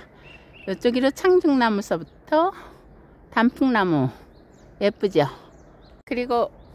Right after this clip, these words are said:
아버님 삼소 옆에는 철쭉이로다가 둘레석처럼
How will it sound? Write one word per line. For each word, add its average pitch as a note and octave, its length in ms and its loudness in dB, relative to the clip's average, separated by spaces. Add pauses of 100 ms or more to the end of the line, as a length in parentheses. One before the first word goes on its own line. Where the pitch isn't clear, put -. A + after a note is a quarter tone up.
(600)
아버님 A#3+ 460 2
삼소 F4 480 0
옆에는 G#3+ 540 -2 (420)
철쭉이로다가 B3 960 -2 (1300)
둘레석처럼 B3+ 920 0